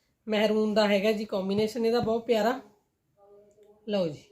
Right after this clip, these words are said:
ਇਹ ਵੀ Burberry ਦਾ ਸਟੱਫ ਰਹੇਗਾ।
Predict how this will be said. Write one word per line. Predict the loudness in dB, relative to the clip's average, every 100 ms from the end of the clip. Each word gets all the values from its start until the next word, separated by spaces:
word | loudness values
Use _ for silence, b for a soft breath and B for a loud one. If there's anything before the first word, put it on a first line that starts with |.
| -20 _ _ _ _ _ _ _ _ _ _ _ _ _ -12
ਇਹ | -6
ਵੀ | -2
Burberry | 0 0 0 0
ਦਾ | -2
ਸਟੱਫ | -2 -2
ਰਹੇਗਾ। | 0 0 0